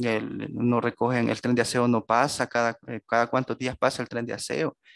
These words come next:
Entonces uno se pregunta por qué se está dando esa enfermedad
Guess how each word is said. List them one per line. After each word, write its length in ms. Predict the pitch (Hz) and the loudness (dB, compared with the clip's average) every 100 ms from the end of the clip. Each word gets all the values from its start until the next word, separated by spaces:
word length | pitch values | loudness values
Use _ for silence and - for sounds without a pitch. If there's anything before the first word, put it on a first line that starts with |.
| - _ - | -20 _ -8
Entonces 280 | 120 - | -4 -4
uno 200 | 127 127 | -2 -2
se 100 | 127 - | -2 -8
pregunta 560 | - - 123 165 160 - | -6 -2 2 2 2 -6
por 220 | - - _ | -10 -16 _
qué 240 | - 143 147 | -2 0 0
se 140 | - | -4
está 200 | - 117 | -6 -2
dando 200 | 113 107 | -2 -2
esa 140 | - | -6
enfermedad 560 | - - - 117 127 170 | -8 -4 0 2 2 2